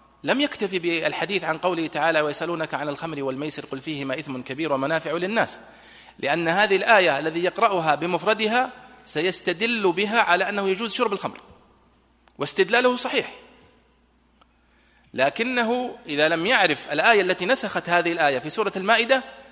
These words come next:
سيبقى الحكم عنده م-، يعني خاطئا،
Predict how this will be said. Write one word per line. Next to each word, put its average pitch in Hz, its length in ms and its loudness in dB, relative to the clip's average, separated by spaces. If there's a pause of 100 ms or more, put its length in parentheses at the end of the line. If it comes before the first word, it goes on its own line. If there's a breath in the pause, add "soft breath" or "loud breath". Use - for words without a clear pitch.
سيبقى 190 360 0
الحكم 170 340 -4
عنده 208 420 0 (880)
م-، 127 380 -10 (400)
يعني 147 500 -6
خاطئا، 120 540 0